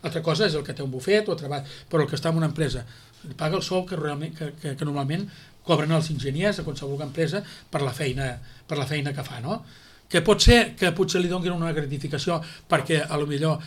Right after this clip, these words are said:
ha fet un esforç, perquè li han encomanat una feina extra, això pot ser, però a la, a més, mm, fins i tot estaria d'acord que ho paguin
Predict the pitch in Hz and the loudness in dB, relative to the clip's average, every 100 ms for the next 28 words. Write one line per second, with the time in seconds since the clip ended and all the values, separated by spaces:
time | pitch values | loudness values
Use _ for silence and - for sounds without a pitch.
0 | - 147 170 156 160 139 - 151 131 - | -8 -4 -2 2 2 0 2 0 0 -6
1 | - - - 151 - 147 147 143 139 151 | -14 -20 -8 -6 -2 -2 0 -2 -4 -2
2 | 147 151 147 135 147 139 143 160 160 156 | -2 -2 -4 -4 -2 -2 0 -2 -2 -6
3 | - - - - 143 165 156 123 - - | -10 -18 -16 -10 -6 -6 -6 -10 -14 -20
4 | - 135 127 - 143 135 135 - - _ | -12 -8 -8 -8 -6 -6 -8 -14 -20 _
5 | _ - 143 175 160 - 160 135 139 135 | _ -4 2 2 2 -6 -10 -10 -8 -8
6 | 127 117 - - 156 131 151 170 165 170 | -8 -12 -20 -6 -4 0 0 2 2 2
7 | 160 160 156 156 - 160 151 135 160 | 4 2 0 -4 -4 -6 -4 -2 -2